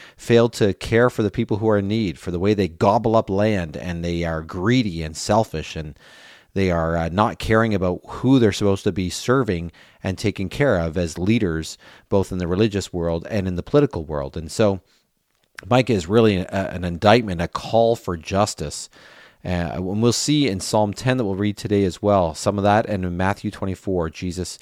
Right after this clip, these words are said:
warns about this as well. So a call to ju-, for justice is our theme today,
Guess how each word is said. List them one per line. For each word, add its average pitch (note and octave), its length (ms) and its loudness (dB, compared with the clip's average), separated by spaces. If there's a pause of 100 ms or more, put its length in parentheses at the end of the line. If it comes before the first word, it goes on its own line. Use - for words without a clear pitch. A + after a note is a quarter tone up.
(380)
warns G2+ 460 2
about E2 300 -4
this D2+ 360 -6
as D#2 220 -14
well. C#2 320 -10 (480)
So A#2+ 260 8
a G#2+ 60 4
call C#3 520 6
to - 140 -8
ju-, G#2+ 280 2
for G#2 180 0
justice G2+ 480 0
is F2 160 -6
our E2 240 0
theme G#2 380 -4
today, D#2+ 400 -4